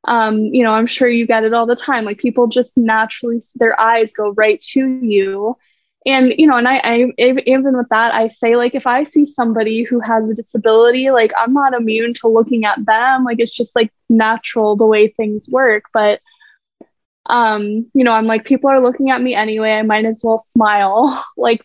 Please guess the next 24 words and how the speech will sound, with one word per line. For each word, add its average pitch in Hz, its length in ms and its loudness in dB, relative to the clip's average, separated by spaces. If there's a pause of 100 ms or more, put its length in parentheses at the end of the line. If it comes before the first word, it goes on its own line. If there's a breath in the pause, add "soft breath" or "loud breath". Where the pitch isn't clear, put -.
back 220 240 -2
at 208 160 -10
them." 240 400 -2 (560 loud breath)
And, 226 640 2
you 254 140 4
know, 233 140 2
it, 226 220 0
as 233 220 -2
silly 262 300 2
as 269 100 -2
it - 160 -4
sounds, 254 380 -2
I 254 80 4
think 240 260 -2
just, - 220 -8
like, 233 160 0
constantly 233 640 -2
having 233 420 0
this, 226 240 -4
like, 220 220 -2
smile 214 480 0
on 262 200 0
my 269 160 0
face 269 600 -4